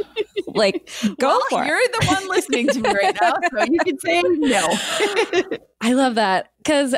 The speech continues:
Speaker 1: I think too, that barrier to entry, it's like, do I need a full-fledged website to start my list? Do I need all these other things? And yeah, it's that list of excuses that feels like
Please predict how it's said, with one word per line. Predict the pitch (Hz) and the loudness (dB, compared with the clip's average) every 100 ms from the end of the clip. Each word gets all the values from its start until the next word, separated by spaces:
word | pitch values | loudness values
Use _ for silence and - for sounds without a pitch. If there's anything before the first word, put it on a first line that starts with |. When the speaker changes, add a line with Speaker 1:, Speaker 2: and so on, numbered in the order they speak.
| - | -2
Speaker 1:
I | 226 269 | -2 2
think | 302 247 | 0 0
too, | 277 269 | 2 2
that | 214 190 | 2 0
barrier | 190 202 208 202 | 2 2 4 2
to | 208 | 2
entry, | 180 185 190 185 151 | 2 2 2 2 2
it's | 156 | 2
like, | 180 | -2
do | 165 196 | 2 2
I | 175 | 4
need | 180 185 | 2 2
a | 180 | 2
full-fledged | - - 180 185 180 185 180 180 175 - | -2 0 2 2 0 0 2 2 -2 -4
website | 180 165 196 359 302 214 180 180 - | -4 0 0 2 0 0 2 2 -2
to | - 208 | 0 0
start | - - 175 - | 0 2 2 2
my | 175 170 | 2 2
list? | 160 160 170 175 | 4 2 0 0
Do | 190 | 2
I | 202 | 2
need | 220 233 | 2 0
all | - 214 247 | 2 2 2
these | 254 226 | 0 2
other | 220 214 | 0 2
things? | 196 - 233 208 160 | 0 0 2 2 0
And | 165 165 | 0 2
yeah, | 220 180 | 2 0
it's | - - | -2 -2
that | 180 185 | -2 -2
list | 165 196 214 - | 0 0 0 0
of | 196 175 | 0 0
excuses | 165 - - - 220 294 - 185 170 | -2 -2 -4 -2 2 2 2 0 0
that | - 175 - _ | 0 0 -2 _
feels | 220 233 220 202 | 2 4 2 0
like | 170 165 165 | 0 0 0